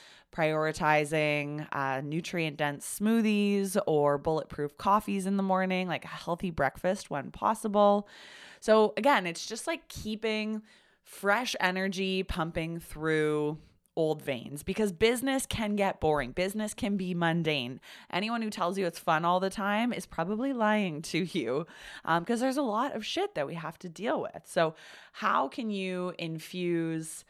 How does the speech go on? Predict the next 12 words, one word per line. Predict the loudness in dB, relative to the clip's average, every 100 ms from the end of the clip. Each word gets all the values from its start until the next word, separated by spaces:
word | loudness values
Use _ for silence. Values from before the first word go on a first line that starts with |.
| -20 -20 _ -6
new | 0 2 4
routines | 4 2 0 -2 0 0 0 -2 -2
into | -2 -2 -2 -2
your | -2 -2
mundane | 0 2 2 2 0 0 -4
work | -6 -8 -8
processes | -2 0 0 0 -2 -2 -2 0 -2 -4 -10 _ _ _ _ _ _ _ -18 -4
and | 0 2 0 -4
literally | -4 -2 0 0
just, | 0 0 2
like, | 0 0
reset | -10 -6 -2 -2 -4 -6 -8 0 0 0 _ -16 -16